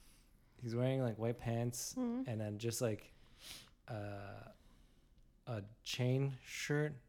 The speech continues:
Speaker 1: but
Speaker 2: Okay.
Speaker 1: like, just, like, chain and then chain, and it's, like, it's really, like, yeah. Anyways, it's really, <sighs> really out there,
Speaker 2: <laughs>
Speaker 1: really out there.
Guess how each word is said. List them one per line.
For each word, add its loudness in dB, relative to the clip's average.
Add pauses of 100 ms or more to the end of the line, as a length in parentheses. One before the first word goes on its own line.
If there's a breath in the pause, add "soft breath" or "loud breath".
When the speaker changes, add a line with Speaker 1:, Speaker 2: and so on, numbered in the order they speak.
(220)
Speaker 1:
but 4
Speaker 2:
Okay. 8
Speaker 1:
like, -6 (520 soft breath)
just, -8
like, -2 (680 soft breath)
chain 2 (180)
and -4
then -4
chain, 0 (180)
and -4 (100)
it's, -6
like, -4
it's 0
really, 6
like, 2 (500)
yeah. -2 (100)
Anyways, -6
it's -6
really, 0
<sighs> -18 (640 loud breath)
really 10
out 4
there, 4 (380 loud breath)
Speaker 2:
<laughs> 0
Speaker 1:
really 6
out 2
there. -2